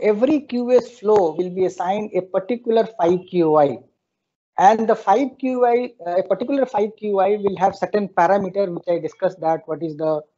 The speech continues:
uh, uh, priority level, what is the, uh,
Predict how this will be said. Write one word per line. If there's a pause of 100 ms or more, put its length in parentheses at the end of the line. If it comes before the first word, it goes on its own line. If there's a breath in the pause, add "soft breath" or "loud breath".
(300)
uh, (320)
uh, (160)
priority
level,
what
is
the, (520)
uh,